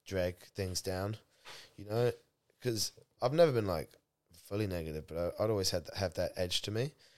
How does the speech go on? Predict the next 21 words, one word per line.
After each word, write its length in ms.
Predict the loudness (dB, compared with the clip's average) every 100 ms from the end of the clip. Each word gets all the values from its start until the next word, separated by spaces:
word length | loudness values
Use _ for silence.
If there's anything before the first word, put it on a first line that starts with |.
| -20 _ -12
I 80 | -6
think 300 | -4 -4 -10 _ _
in 140 | -20 -8
the 80 | -2
last 280 | 0 -2
couple 300 | -4 -8 -8
of 60 | -8
years, 220 | -6 -6
you 60 | -6
know, 120 | -6
I've 160 | -6 -6
really 380 | -6 -6 -8 -12 -20 _ _ _ _ _ _ -4
had, 200 | -4 -4 -6
been 100 | -4
able 200 | -2 -2
to 280 | 0 0 -2
take 300 | -2 -2 0
a 40 |
look 220 | -2 -2 -4
at 140 |
the, 80 | -8